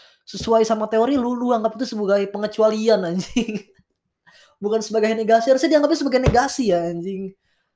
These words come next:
Namanya kesimpulan kan kalau ada proof yang ngebuktiin itu salah kan ya,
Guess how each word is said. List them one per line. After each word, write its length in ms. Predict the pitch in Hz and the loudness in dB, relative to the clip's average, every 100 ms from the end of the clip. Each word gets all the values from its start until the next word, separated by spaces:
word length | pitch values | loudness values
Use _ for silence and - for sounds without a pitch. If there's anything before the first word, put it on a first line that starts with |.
| - 220 | -10 -6
Namanya 240 | 240 254 | -2 -4
kesimpulan 400 | - 254 262 294 | -2 0 4 4
kan 160 | 330 302 | 0 2
kalau 240 | 247 233 | 6 6
ada 400 | 214 220 220 208 - - | 8 8 8 6 0 -6
proof 400 | 233 214 - 226 | -6 -6 -6 -2
yang 160 | 214 | -2
ngebuktiin 400 | 208 202 240 226 | -2 -8 -10 -8
itu 80 | 214 | -8
salah 240 | - 233 262 | -6 -6 -6
kan 80 | 302 | -6
ya, 240 | 233 156 | -6 -6